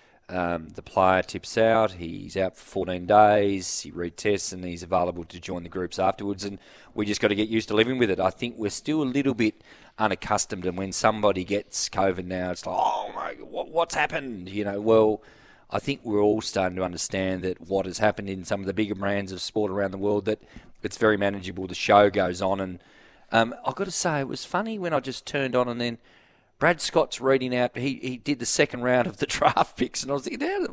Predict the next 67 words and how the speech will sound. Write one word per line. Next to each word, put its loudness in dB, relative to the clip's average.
what's -6
just -4
happened?" -4
I, 4
actually, 0
I've, 2
I've 4
gone 8
off 4
tangent 2
here, -2
but 4
I 4
saw 4
him 0
<laughs> -4
last 0
night -2
reading 0
out, 0
you 0
know, 8
Hawthorn 6
or 4
Sydney 0
pick -6
thirty, 4
and -4
I -4
was -8
like, -12
'Cause -4
I 2
just -4
turned 2
on, 0
"What's -4
Brad -4
Scott -10
doing -10
that -10
for?" -6
Well, -6
that's 6
why 6
he's -4
doing 0
it, -14
'cause -16
that's -4
his -10
new, -4
new 4
job. 8
And 4
I 4
like 8
the -4
fact, -2
Jack, 2
that -10
he -6
said, -4
"Well, -2
we're -2
not 2
gonna -6